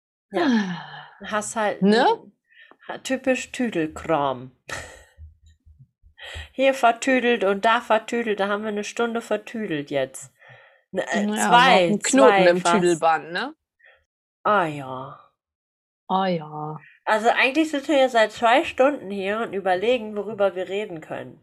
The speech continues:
Speaker 1: Weil wir haben ja schon einen unfassbar guten Podcast aufgenommen.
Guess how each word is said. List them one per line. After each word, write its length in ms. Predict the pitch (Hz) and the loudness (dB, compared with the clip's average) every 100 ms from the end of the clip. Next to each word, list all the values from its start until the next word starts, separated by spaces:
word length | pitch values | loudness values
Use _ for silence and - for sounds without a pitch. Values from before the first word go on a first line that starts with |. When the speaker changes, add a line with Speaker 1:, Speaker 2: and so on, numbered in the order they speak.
| _ _ _ _ _ _ _ - - - - _ - | _ _ _ _ _ _ _ -20 -20 -20 -20 _ -8
Speaker 1:
Weil 140 | 165 | -2
wir 120 | 175 | 0
haben 100 | 202 | 0
ja 120 | 190 | -2
schon 200 | 180 175 165 | -4 -8 -10
einen 80 | - | -12
unfassbar 840 | - 196 208 - 208 214 143 175 | -8 -8 -8 -2 -2 -2 -4 -4
guten 360 | 180 202 - 170 | -4 -10 -10 -8
Podcast 520 | 202 202 - 151 - | -6 -6 -6 -6 -4
aufgenommen. 800 | - 208 - 160 151 180 214 | -8 -8 -10 -10 -10 -12 -18